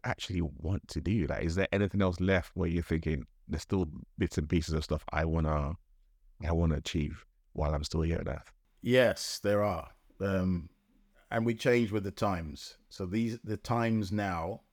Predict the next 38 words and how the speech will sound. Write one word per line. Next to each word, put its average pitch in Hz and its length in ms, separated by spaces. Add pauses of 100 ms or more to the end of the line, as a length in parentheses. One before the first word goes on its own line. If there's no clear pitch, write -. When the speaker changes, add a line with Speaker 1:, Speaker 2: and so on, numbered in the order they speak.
(600)
Speaker 2:
for - 120
me, 92 480 (800)
as 101 140
I 95 60
said, 95 340 (140)
I 101 120
think 107 320 (200)
the 98 140
legacy 104 500
my 98 280
generation 92 640
has 90 320
left 95 300
for 87 80
my 95 400 (160)
children, 113 520
and 98 140
I, 95 160 (760)
and 101 140
I 95 280
don't 95 140
know 92 40
how 92 140
old 92 160
your 101 220
children 87 340
are, 87 140
but 90 160
my 92 340 (380)
youngest 107 600
child 90 320
now 90 220
is 87 140
eight, 90 180
is 90 160
eighteen, 90 560 (440)
my 90 160
son. 90 380